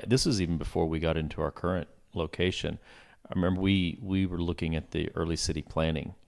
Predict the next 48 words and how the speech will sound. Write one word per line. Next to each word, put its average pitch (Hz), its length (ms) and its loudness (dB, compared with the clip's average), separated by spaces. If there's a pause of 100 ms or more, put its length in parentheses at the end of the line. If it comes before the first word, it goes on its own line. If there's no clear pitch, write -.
Um, 78 560 -2 (600)
uh, - 320 -4
so - 160 0
the 87 140 2
city 101 500 6
was, - 480 0 (240)
the, 98 200 -4
the 95 100 0
city 139 280 4
early 95 260 6
on 101 180 8
was 85 140 2
saying, 82 180 0
"Hey, 95 340 2 (160)
look, 107 240 -4
folks, - 540 0 (180)
we 104 100 2
wanna 107 160 6
do 85 120 2
big 85 240 0
things." - 680 0 (540)
Um, 80 540 2
we 95 120 2
wanna 85 180 4
kinda 85 220 -2
strategically 85 600 -4
plan 82 320 -2
out. 82 200 0
I 76 40 -4
mean, 82 140 -4
we're 95 120 -2
in 90 80 0
the 82 80 0
arts 82 300 -2
district. - 420 -8
There's 76 220 -6
the 87 100 -4
market 85 380 -2
district. - 460 -10
You 87 60 -4
know, 85 80 -2
you 80 80 -2
start - 240 -4
to - 100 -10
look 90 260 -2
at - 100 -8
these 76 220 -2
districts. - 520 -4